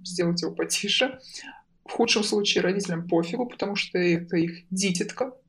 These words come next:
любимая, ненаглядная, и пусть она вообще делает, что хочет, это же ребенок.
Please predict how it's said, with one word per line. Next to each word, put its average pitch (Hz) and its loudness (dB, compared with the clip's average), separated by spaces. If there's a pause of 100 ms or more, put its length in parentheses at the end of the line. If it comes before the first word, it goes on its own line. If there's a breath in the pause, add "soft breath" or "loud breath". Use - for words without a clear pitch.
любимая, 185 2
ненаглядная, 180 2
и 214 0
пусть 208 -2
она 175 2
вообще 175 4
делает, 175 2
что 175 0
хочет, - -2 (400)
это 202 8
же 175 4
ребенок. 170 0